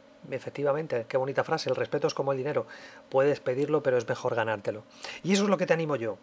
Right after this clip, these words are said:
a que ganes cada vez más, a que lo hagas con alegría, a que sepas que ese termostato puede estar ahí instaurado por creencias antiguas, por entornos, por lo que sea,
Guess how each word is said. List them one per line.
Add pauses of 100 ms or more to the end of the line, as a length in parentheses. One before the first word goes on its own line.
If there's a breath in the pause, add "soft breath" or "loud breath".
(140)
a
que
ganes
cada
vez
más, (520 loud breath)
a
que (640)
lo
hagas
con
alegría, (760 loud breath)
a
que
sepas
que
ese
termostato (440)
puede
estar
ahí
instaurado (220 loud breath)
por
creencias
antiguas,
por
entornos,
por
lo
que
sea,